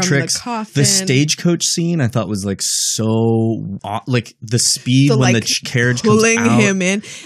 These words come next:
Speaker 1: And even just the fact that they, like, like, when he dr-, uh, when Mina drops the, um, what does she drop? What is she holding? She drops something in the street and he picks it up and his hand is, like, imme-, like, just using a double to do that. Like,
Speaker 2: Yeah.
Speaker 1: it's stuff like that where it's like, people just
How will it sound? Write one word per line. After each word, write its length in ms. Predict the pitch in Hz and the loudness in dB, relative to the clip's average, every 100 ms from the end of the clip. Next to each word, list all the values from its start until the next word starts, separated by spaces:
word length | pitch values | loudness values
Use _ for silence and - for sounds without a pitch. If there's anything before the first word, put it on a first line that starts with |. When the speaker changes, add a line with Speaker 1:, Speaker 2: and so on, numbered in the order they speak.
| - | -4
Speaker 1:
And 140 | 330 330 | -4 -2
even 240 | 359 453 466 | -2 -2 -2
just 160 | 466 | -4
the 80 | 403 | -4
fact 240 | 349 349 330 | -6 -6 -6
that 160 | 320 | -8
they, 160 | 294 285 | -6 -4
like, 260 | 254 240 | -4 -6
like, 180 | 208 202 | -6 -6
when 120 | 226 | -6
he 140 | 214 226 | -4 -6
dr-, 220 | 180 180 | -8 -8
uh, 220 | 190 190 185 | -4 -2 -2
when 320 | 190 190 185 | -2 -4 -4
Mina 300 | 208 214 196 | -4 -2 -4
drops 600 | 165 175 175 - - - | -6 -6 -6 -6 -8 -8
the, 520 | - 170 160 143 143 - - | -6 -4 -4 -6 -8 -14 -10
um, 500 | 175 156 135 95 65 - - | -8 -6 -8 -12 -16 -20 -12
what 140 | 214 | -8
does 120 | 208 | -8
she 160 | - - | -8 -14
drop? 160 | - _ - | -16 _ -10
What 100 | 202 | -8
is 80 | 190 | -8
she 120 | - | -12
holding? 300 | - - - - - - - | -18 -20 -20 -20 -20 -20 -8
She 120 | 254 | -4
drops 280 | 294 359 - | -2 -4 -6
something 280 | 302 285 | -8 -8
in 80 | 254 | -8
the 80 | 214 | -8
street 600 | - - 226 202 170 - _ _ - | -8 -8 -6 -6 -6 -10 _ _ -10
and 120 | 190 | -8
he 160 | 180 220 | -6 -6
picks 340 | - 262 - | -6 -8 -4
it 80 | 233 | -4
up 180 | 214 196 | -4 -4
and 100 | 175 | -4
his 140 | 185 180 | -6 -6
hand 340 | 196 190 180 | -6 -6 -6
is, 140 | 170 156 | -8 -10
like, 240 | 147 - - | -12 -14 -12
imme-, 300 | 170 170 170 | -8 -8 -6
like, 160 | 240 254 | -8 -6
just 200 | 320 - | -6 -6
using 360 | 220 285 294 262 | -6 -4 -4 -4
a 60 | |
double 440 | 202 175 180 180 - | -6 -2 -2 -2 -6
to 140 | 175 | -10
do 100 | - - | -12 -12
that. 200 | - - | -12 -8
Like, 140 | - 92 | -2 -2
Speaker 2:
Yeah. 120 | 62 - - _ _ _ - | -4 -12 -20 _ _ _ -6
Speaker 1:
it's 220 | 330 - | -4 -2
stuff 200 | - 349 | -4 -4
like 160 | 392 339 | -4 -4
that 180 | 349 262 | -4 -4
where 100 | 277 | -6
it's 120 | 285 | -6
like, 120 | 285 | -8
people 240 | 311 311 | -8 -8
just 340 | 254 226 277 | -8 -8 -10